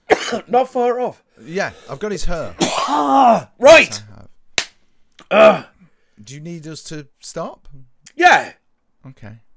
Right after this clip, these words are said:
Speaker 1: Yeah, there. Oh, I'm crying with it, mate. This isn't good, is it? Oh, my God.
Speaker 2: I'm glad I'm not there to <coughs> catch more of your germs.
Speaker 1: No, but this is. See, I just had this. <coughs>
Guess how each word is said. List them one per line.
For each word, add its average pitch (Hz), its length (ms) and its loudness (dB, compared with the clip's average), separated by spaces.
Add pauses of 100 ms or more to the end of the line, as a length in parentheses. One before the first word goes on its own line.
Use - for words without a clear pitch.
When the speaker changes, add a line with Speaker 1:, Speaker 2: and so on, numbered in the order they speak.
(140)
Speaker 1:
Yeah, 262 240 4
there. 233 200 -2
Oh, 302 220 4
I'm 190 120 -2
crying 294 500 6
with 185 160 -2
it, - 120 -12
mate. 120 200 -10
This 214 180 -4
isn't 185 240 -8
good, 185 180 -6
is 240 120 -2
it? - 180 -6 (600)
Oh, 220 160 2
my 90 220 -8 (120)
God. 190 320 -4 (400)
Speaker 2:
I'm 156 220 -8
glad 139 320 -12
I'm 131 160 -10
not 110 140 -12
there 113 120 -12
to - 40 -4
<coughs> - 200 -4
catch - 240 -10
more 117 180 -10
of 107 60 -12
your 110 160 -12
germs. 101 680 -18 (300)
Speaker 1:
No, 208 180 0
but 185 220 -4
this 202 300 -2
is. 190 240 0
See, 160 160 -6
I 175 100 -2
just 165 280 -8
had 139 180 -4
this. 175 340 -6 (1400)
<coughs> - 80 4